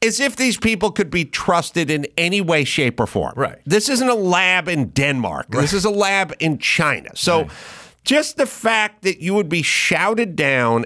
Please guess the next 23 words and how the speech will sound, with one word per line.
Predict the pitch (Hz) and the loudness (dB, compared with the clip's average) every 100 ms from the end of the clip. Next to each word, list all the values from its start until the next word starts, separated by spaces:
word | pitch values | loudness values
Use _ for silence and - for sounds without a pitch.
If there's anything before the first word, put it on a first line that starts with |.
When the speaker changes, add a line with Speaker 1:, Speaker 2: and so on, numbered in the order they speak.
| - | -2
Speaker 1:
and | 117 | -4
called | - 151 151 139 | -4 0 2 2
a | |
racist | 107 104 139 147 - 110 95 - | 0 2 2 0 -2 -2 -2 -4
if | - 127 | -6 -2
you | 135 131 | 0 0
even | - 180 190 | -2 -2 -2
floated | 135 - 143 165 180 165 127 | -2 -4 0 2 2 0 -2
the | |
notion | 113 104 113 143 156 - 123 98 | -2 0 2 2 2 0 0 0
that | 95 | 0
it | 98 | -2
came | - 107 90 | -2 -2 -2
from | 80 87 80 - - - - | -2 -4 -4 -10 -20 -10 -4
a | 127 | 0
lab | 120 120 110 | 0 0 0
in | 104 | -2
China, | 90 117 90 85 95 - - - | -2 -2 -2 -2 -2 -6 -16 -6
the | 139 | -4
fact | 131 190 220 - 202 | -2 0 0 0 0
that | 190 175 _ - _ _ _ | 0 0 _ -20 _ _ _
many | 110 131 180 233 233 | 0 2 2 0 -2
people | 175 190 190 165 151 139 175 - | -2 0 0 2 2 4 2 -2